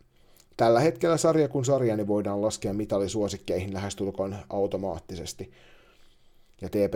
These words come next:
S taas puolestaan tiedetään, että, että on, on suuri organisaatio, jossa on hyvät, hyvät resurssit olemassa, niin tota,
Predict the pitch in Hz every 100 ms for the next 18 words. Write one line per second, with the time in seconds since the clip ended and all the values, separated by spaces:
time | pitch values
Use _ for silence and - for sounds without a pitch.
0 | 98 98 107 - 113 104 - 104 101 101
1 | 101 101 98 98 - 101 - - 110 98
2 | 107 98 92 - - 101 95 - - 117
3 | 110 107 110 101 104 107 101 104 101 98
4 | - 104 - - - - - - 110 107
5 | 113 110 - - - _ _ _ 156 160
6 | 139 - - _ 131 156 156 143 110 -
7 | 107 - 117 110 98 - 92 87 76 76
8 | 69 82